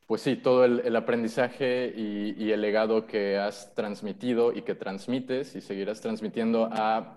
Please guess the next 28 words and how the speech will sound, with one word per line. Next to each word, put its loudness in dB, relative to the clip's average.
pues, -2
todas 4
estas 0
generaciones 0
de 2
psiconautas 4
que 0
quizá 0
en 0
una 0
línea 0
un 0
poco, 2
eh, 2
menos, 2
eh, 2
abusiva 2
del 2
término 2
y 0
más -4
quizás 2
centradas 2
en -8
aprender, 0
pues, 0
las -2
bases, -2